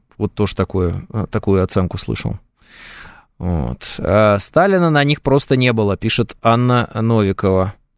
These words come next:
Кстати, Брежнев украинец. <laughs> По нынешним временам. По нынешним временам. Вот. Где он там? В нынешнем Днепре родился, который до этого Днепропетровск, а для э-, а до этого, как он там, э, назывался-то?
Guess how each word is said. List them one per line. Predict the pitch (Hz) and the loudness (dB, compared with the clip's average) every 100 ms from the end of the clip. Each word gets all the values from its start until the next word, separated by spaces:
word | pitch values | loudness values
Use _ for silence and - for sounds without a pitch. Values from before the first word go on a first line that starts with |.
| _ _ | _ _
Кстати, | - - 151 135 | -6 0 0 2
Брежнев | 135 156 147 123 | 2 2 2 -2
украинец. | 123 123 117 104 - - - _ _ _ _ - | 0 2 2 -2 -8 -14 -20 _ _ _ _ 0
<laughs> | 180 - 226 - 254 233 220 202 - 190 - 220 - | 0 4 2 4 0 2 0 0 2 -2 0 -2 -2
По | - 143 | 2 2
нынешним | 139 123 - 117 | 2 0 0 0
временам. | 113 113 107 104 113 - - 160 - - - - | 0 2 0 0 -4 -8 -10 -8 -10 -12 -12 -14
По | - 107 | 0 4
нынешним | 104 107 104 - 107 98 | 4 4 2 0 -2 0
временам. | 98 98 101 104 104 _ _ _ _ _ - - - _ - | 0 0 0 0 -2 _ _ _ _ _ -20 -20 -20 _ -4
Вот. | 107 98 110 | 0 0 2
Где | 120 143 | 2 2
он | 110 | 2
там? | 95 87 - | -2 -2 -4
В | 123 | 2
нынешнем | 139 143 - 120 104 | 4 2 2 0 2
Днепре | 123 139 139 165 180 | 2 2 4 2 2
родился, | 127 107 98 104 | 2 0 -4 -2
который | 113 117 110 | 0 2 2
до | 110 | 2
этого | 107 104 | 2 0
Днепропетровск, | 95 113 113 110 135 151 - | 0 0 0 0 0 0 0
а | 98 | 0
для | 104 113 | 4 2
э-, | 120 | 2
а | - 110 | -2 2
до | 113 | 4
этого, | 127 117 104 | 4 2 0
как | - 90 | -2 -6
он | 90 | -6
там, | 92 95 - _ _ _ _ _ _ | -8 -10 -16 _ _ _ _ _ _
э, | - - | -8 -6
назывался-то? | 98 101 95 92 - - 104 | -4 -2 -2 -4 -6 -8 -10